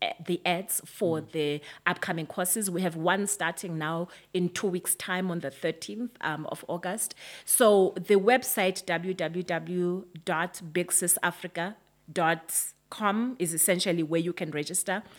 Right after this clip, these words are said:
Speaker 1: And then all our socials are Big Sis Africa. And Big Sis Africa, by the way,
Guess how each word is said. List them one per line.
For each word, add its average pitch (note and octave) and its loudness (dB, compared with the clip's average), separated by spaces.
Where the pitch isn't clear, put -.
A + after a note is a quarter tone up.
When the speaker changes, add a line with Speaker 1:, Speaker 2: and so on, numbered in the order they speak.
Speaker 1:
And G3 6
then G#3 8
all A#3+ 6
our F3+ 2
socials D#3+ -2
are D3 0
Big E3 -6
Sis - -4
Africa. - -10
And A3 8
Big E4 2
Sis D4 2
Africa, A3 2
by F3 0
the D#3 -2
way, D3+ 0